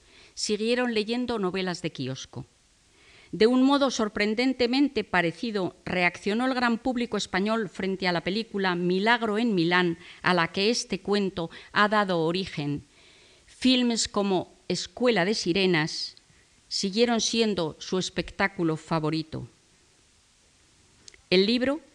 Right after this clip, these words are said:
publicado en mil novecientos cuarenta y tres, llevaba una faja de papel en la que decía: "Los pobres estorban". Esa quería Sabatini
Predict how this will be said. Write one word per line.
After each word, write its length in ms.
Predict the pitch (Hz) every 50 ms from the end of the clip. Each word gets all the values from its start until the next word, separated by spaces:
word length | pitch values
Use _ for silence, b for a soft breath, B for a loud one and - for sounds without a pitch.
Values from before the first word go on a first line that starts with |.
| _ _ - 190
publicado 400 | 185 185 185 185 240 233 226 240
en 80 | 233
mil 160 | 240 262 269
novecientos 480 | 254 233 196 - - 247 254 254 202 -
cuarenta 400 | - - 185 208 240 254 240 196
y 60 | 180
tres, 400 | 170 - 220 220 226 - - B B B B B B
llevaba 400 | - 165 185 208 214 254 262 294
una 220 | 330 294 277 269 247
faja 320 | - 254 262 - - 247
de 80 | 226 240
papel 340 | - 208 - - 240 226 226
en 140 | 214 196
la 100 | 196 190
que 120 | - 190 175
decía: 520 | 170 165 170 - 214 214 202 180 160 151 B B B B B
"Los 340 | - 202 202 208 190 - -
pobres 580 | - - 247 247 240 254 247 254 247 - - - _ -
estorban". 720 | 170 - - - - 170 156 151 135 131 127 127 127 123 - _ _ _ _ _ _ _ _ _ _ _ _ _ _ _ _ -
Esa 380 | 202 233 226 - - 262 294 - - - _ _ _ _ _ _
quería 460 | - 170 175 185 214 220 202 170 156
Sabatini 640 | - - 160 151 147 - - 208 208 190 185 185